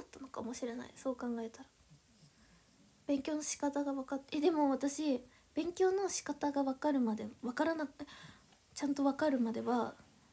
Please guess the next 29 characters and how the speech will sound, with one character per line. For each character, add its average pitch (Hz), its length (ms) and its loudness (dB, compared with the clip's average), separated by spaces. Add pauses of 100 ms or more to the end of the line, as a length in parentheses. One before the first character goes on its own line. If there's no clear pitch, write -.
(340)
め 240 120 -6
ち 277 100 0
ゃ 277 40 4
め 285 140 0
ち 285 80 0
ゃ - 20 0
勉 262 220 4
強 262 320 2
苦 240 180 2
手 240 140 -8
だ 247 80 -2
っ - 20 -2
た - 160 -8
よ。 269 100 -6 (1200)
だ 262 60 -8
っ - 40 -10
て、 247 400 0 (1600)
中 285 180 2
学 285 160 -4
校 262 120 4
の 220 100 0
頃 220 220 -4
と - 100 -16
か、 - 320 -4 (2750)
全 226 260 -2
然 233 180 -2
だ - 80 -8
っ - 120 -20
た。 - 80 -20